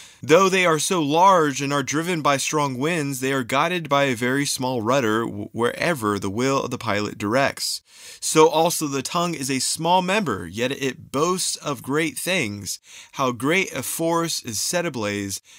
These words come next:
by such a fire." Some have suggested that James is addressing a particular problem within the church, unruly members, perhaps, or even people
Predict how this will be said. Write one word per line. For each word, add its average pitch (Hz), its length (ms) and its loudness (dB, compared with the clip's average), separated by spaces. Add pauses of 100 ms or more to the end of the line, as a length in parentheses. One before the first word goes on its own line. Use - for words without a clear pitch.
(140)
by 104 140 -6
such - 600 -4
a 107 140 -6
fire." 101 720 -2 (880)
Some 175 220 4
have 160 180 0
suggested 131 460 0
that 135 160 0
James 156 420 0
is 131 140 -4
addressing 135 500 -2
a 113 60 -4
particular 135 420 -2
problem 151 540 2
within 110 260 -6
the 110 80 -4
church, - 720 -4
unruly 135 400 0
members, 147 460 0
perhaps, 98 600 -4
or 131 140 4
even 160 220 0
people 170 440 -4